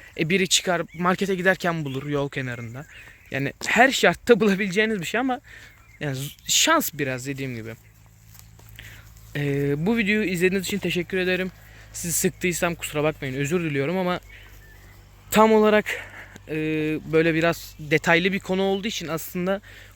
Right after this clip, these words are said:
uzatarak uzatarak, tekrarlaya tekrarlaya anlattım. Daha iyi anlaşılsın diye. Türkçe lisan ettikse affola.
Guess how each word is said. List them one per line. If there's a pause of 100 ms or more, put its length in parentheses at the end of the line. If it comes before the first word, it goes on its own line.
uzatarak
uzatarak,
tekrarlaya
tekrarlaya
anlattım.
Daha
iyi
anlaşılsın
diye. (1160)
Türkçe
lisan
ettikse
affola.